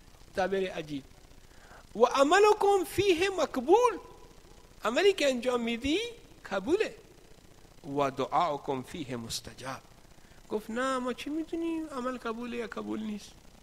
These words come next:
ما که نمی‌دونیم. دعا هم که مستجاب نیست، اونو می‌دونیم. خیلی‌ها دعا می‌کنیم، مستجاب نمیشه.» عزیزان،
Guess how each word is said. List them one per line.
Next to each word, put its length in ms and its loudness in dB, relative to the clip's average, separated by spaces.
ما 140 -14
که 60 -10
نمی‌دونیم. 460 -6
دعا 180 12
هم 120 10
که 100 -2
مستجاب 500 4
نیست، 220 -4
اونو 160 -2
می‌دونیم. 400 -8
خیلی‌ها 320 -4
دعا 260 4
می‌کنیم، 520 0
مستجاب 440 -6
نمیشه.» 320 -10
عزیزان، 500 4